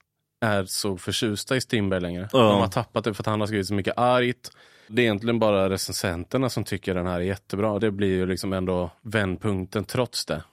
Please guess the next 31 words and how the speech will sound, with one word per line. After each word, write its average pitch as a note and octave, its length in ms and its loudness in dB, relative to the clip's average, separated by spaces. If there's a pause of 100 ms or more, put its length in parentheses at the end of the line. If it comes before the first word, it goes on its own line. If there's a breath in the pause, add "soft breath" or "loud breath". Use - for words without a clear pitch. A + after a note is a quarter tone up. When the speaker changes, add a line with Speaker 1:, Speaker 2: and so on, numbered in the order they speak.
(100)
Speaker 2:
Mm, F#2 240 4
Speaker 1:
Att F2+ 100 0
den F2+ 140 -4
inte F2 180 -4
Speaker 2:
precis. D#2+ 200 -6
Speaker 1:
blir F2+ 100 -6
en E2 60 -8
succé. E2 220 -10 (720 loud breath)
Men G2 520 0 (720)
trots - 520 -2
att C#3 160 0
det A#2+ 80 -2
har A#2 60 2
gått A2 200 0
så G#2+ 80 0
dåligt G2 400 0
och A2 80 -4
trots - 380 -2
att B2+ 80 -4
det A2+ 80 0
här A2+ 340 2
då G2 120 -4
liksom F#2+ 300 -6
skulle G2 240 -4
kunna F#2+ 180 -4
bli F#2+ 120 -2
vändpunkten, F#2+ 600 -4
så - 120 -4
har G#2 280 2
han G#2 140 0
ändå F#2+ 380 0